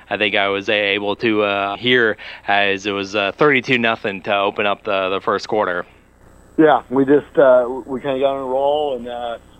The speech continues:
Speaker 2: we were able to run the ball well. Like, you know, we pride ourselves on, got a few, uh, passes in there as well that were for some big plays, and then a couple turnovers. You know, we,
Speaker 1: Right.
Speaker 2: we had some really, re-, played really, really good on defense.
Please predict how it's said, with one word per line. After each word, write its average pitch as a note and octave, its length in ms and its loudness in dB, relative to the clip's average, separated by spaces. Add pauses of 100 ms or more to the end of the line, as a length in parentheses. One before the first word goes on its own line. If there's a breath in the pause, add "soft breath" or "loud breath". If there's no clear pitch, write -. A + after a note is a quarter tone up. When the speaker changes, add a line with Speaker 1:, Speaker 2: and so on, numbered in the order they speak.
(140)
Speaker 2:
we C3 80 -6
were C3+ 140 0
able D3 160 0
to C#3+ 80 -8
run D3 220 0
the D3+ 40 -4
ball D3+ 280 2
well. D3+ 340 2
Like, C3 200 -2 (100)
you C3 80 -8
know, A#2+ 420 -4
we A#2+ 100 -6
pride C3 300 2
ourselves B2 400 0
on, B2 320 0
got A#2 160 0
a A2+ 60 -8
few, B2 420 -8
uh, A2+ 280 2
passes A#2+ 500 -4
in B2 120 -6
there A#2+ 220 -2
as A2 80 -14
well A#2 280 2
that A#2+ 120 -10
were A#2 140 -14
for B2 180 -14
some - 160 -20
big A#2+ 200 -10
plays, A#2+ 380 0 (380 loud breath)
and C#3 140 -2
then C#3 80 -2
a - 20 -6
couple D#3+ 220 0
turnovers. A2 580 -4
You A#2+ 60 -14
know, G#2+ 100 -10
we, A2 140 -8
Speaker 1:
Right. G2 180 2
Speaker 2:
we F#2+ 60 0
had - 180 0
some A2 120 -10
really, A#2 340 2
re-, C3 340 -6
played B2+ 200 0
really, B2 300 0 (140)
really D3 240 -2
good D3 100 -6
on C#3 120 -4
defense. B2 340 -12